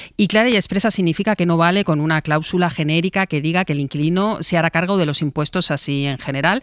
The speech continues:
Debe constar expresamente la tasa de basuras y la cuantía de esa tasa. Sin eso, el inquilino se puede negar a pagarla. En el caso de los contratos nuevos, el propietario puede introducir esa cláusula. Eso hay que decir que es legal, puede exigirnos el pago, porque al final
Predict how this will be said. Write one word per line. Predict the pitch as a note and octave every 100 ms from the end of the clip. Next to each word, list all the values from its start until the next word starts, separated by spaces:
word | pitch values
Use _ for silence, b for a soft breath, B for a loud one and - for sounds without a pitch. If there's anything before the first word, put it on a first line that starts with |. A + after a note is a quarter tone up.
| B B B
Debe | E3+ F#3+
constar | A3 G#3 - G3+
expresamente | F#3+ F#3+ - E3+ F#3+ A#3 - -
la | F3+ D#3+ D3+
tasa | F#3+ A#3
de | G#3+
basuras | E3 - G#3 A#3+ -
y | G3
la | E3+ D3+
cuantía | D#3 C#3+ - F3+ C#3
de | B2+
esa | -
tasa. | A#2 A2+ - A#2
Sin | - F3+
eso, | G3 A#3
el | G#3
inquilino | G3 F#3 A#3 -
se | - E3+
puede | D#3 F#3 G3
negar | D3+ F3
a | E3+
pagarla. | B2+ E3+ - - B B B B B
En | E3 E3
el | D#3+ D#3+
caso | G3 A3
de | G#3+
los | G3+
contratos | G#3 G3 F#3+ F#3
nuevos, | A3+ A#3 G#3+ A#3
el | E3+
propietario | D3 D3 D3+ D3 E3 F3 F#3 F3+
puede | - G3 F#3+
introducir | F3 D#3+ D#3+ D3 D#3+
esa | D3+ D3
cláusula. | F3 F#3+ B3+ G#3
Eso | E3
hay |
que | E3
decir | D3 C#3 E3
que | D#3+
es | D3+
legal, | D3+ C#3 D#3+ A3
puede | - E3+
exigirnos | E3+ E3+ - E3 D#3+ -
el | C#3
pago, | - G3 F#3+ G#3+
porque | E3 -
al | B2
final | - D#3+ F#3